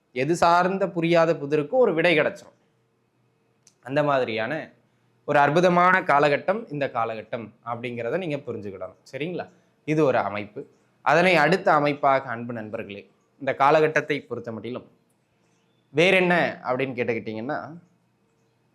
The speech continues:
வீடு கட்டுறதுக்காக யாராவது முயற்சிச்சுக்கிட்டு இருக்கீங்கன்னா, இந்த காலகட்டத்துல கட்டுவீங்க.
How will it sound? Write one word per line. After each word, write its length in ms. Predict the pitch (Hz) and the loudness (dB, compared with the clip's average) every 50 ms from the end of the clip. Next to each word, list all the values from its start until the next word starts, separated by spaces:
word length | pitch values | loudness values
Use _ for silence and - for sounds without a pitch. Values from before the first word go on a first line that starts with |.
| _ _ | _ _
வீடு 280 | 120 127 160 185 185 185 | -4 0 2 2 4 4
கட்டுறதுக்காக 600 | 170 160 - - 147 143 143 131 139 135 139 139 143 | 4 2 2 0 -2 -2 0 2 2 2 2 2 2
யாராவது 300 | 135 127 127 127 131 127 | 2 2 2 2 0 -2
முயற்சிச்சுக்கிட்டு 580 | 127 127 135 139 135 - 123 - 135 127 113 117 | -6 -8 -8 -8 -8 -10 -14 -14 -14 -14 -12 -12
இருக்கீங்கன்னா, 300 | 117 120 131 156 170 151 | -12 -10 -10 -10 -8 -8
இந்த 100 | 135 113 | -6 -2
காலகட்டத்துல 480 | 123 123 127 127 117 117 110 117 143 147 | -2 -2 -2 -2 -6 -8 -10 -10 -10 -8
கட்டுவீங்க. 400 | 151 139 135 139 120 110 95 | -8 -10 -10 -10 -12 -12 -14